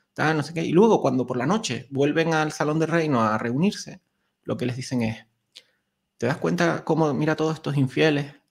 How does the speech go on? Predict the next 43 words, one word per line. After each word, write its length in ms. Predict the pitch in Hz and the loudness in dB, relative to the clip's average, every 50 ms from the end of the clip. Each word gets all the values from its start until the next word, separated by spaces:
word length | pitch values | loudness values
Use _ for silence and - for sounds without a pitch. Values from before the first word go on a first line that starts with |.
| _ - | _ -20
eh, 160 | - - 117 | -16 -16 -10
que 240 | - - 127 120 117 | -4 -2 0 0 0
te 100 | 117 113 107 | 0 -2 -4
desprecian, 680 | 107 - - 127 143 147 143 - - 123 123 127 127 | -4 -2 0 0 2 2 0 0 -2 -2 -2 -2 -2
que 640 | 127 113 110 110 110 107 107 107 104 104 104 104 104 | -2 -2 -2 -2 0 0 -2 -2 -2 -2 -4 -4 -6
se 140 | - - 107 | -8 -8 -6
ríen 240 | 104 113 117 117 110 | -4 -2 0 0 0
de 80 | 110 110 | 0 0
ti, 300 | 113 131 139 139 131 131 | 0 0 0 0 0 0
que 100 | - 117 | 0 0
no 100 | 117 113 | 0 2
te 60 | 113 | 2
abren 220 | 113 113 110 107 107 | 2 2 2 2 0
la 140 | 107 - | 0 0
puerta, 320 | - 120 127 117 110 123 110 | 0 2 2 2 0 -2 -2
que 80 | 117 | -2
ni 80 | 110 110 | -2 -2
te 120 | 110 107 | -4 -4
quieren 280 | - - 117 113 113 113 | -6 -4 -4 -4 -2 -4
escuchar, 640 | 113 - - 113 90 - 127 131 135 131 123 - | -4 -6 -8 -8 -4 0 4 4 4 4 2 0
que 440 | - - 110 107 107 107 107 107 107 110 | -2 -2 -2 0 0 0 0 -2 0 0
no 240 | 113 113 117 120 113 | 2 2 2 2 0
quieren, 400 | 117 120 117 117 117 117 110 110 - | 0 0 0 2 2 2 0 -2 -4
eh, 280 | - 127 113 110 110 107 | -4 -2 0 0 0 0
salvarse, 760 | 107 - 98 98 104 127 143 143 135 - - - 123 120 - _ _ _ _ _ _ _ _ _ - | -2 -2 -2 2 4 4 4 4 4 0 -4 -6 -6 -6 -8 _ _ _ _ _ _ _ _ _ -8
eh, 240 | - 110 107 104 101 | -4 -4 -4 -4 -4
qué 100 | - - | -6 -8
tal? 160 | - 131 - - | -8 -8 -8 -4
Sin 160 | - 135 123 | 0 2 2
embargo, 300 | 117 120 123 143 156 160 | 4 4 2 2 0 0
aquí 280 | 147 - - 160 170 170 | -2 -2 -2 -4 -4 -4
sí 300 | - - - - 147 143 | -6 -8 -6 -4 -4 -2
te 180 | - 135 127 | -2 -4 -4
queremos, 480 | - 123 123 123 127 131 131 123 123 120 | -4 -4 -2 0 0 0 0 0 -2 -4
sí 120 | - 127 117 | -4 -6 -2
te 260 | - 123 123 123 120 | 0 2 2 2 2
tenemos 320 | 120 120 113 117 120 117 117 | 2 2 2 2 2 0 -2
en 60 | 117 | -2
cuenta, 280 | 113 123 131 139 127 117 | 0 2 2 2 2 0
sí 140 | - - 120 | -2 -6 -8
te 80 | - | -10
escuchamos, 680 | 113 - - 113 113 - 135 135 135 131 127 127 - - | -8 -6 -6 -4 -2 0 2 2 2 2 2 0 -2 -4
sí, 460 | - 123 123 123 123 123 120 120 | -4 -2 0 0 0 0 -2 -4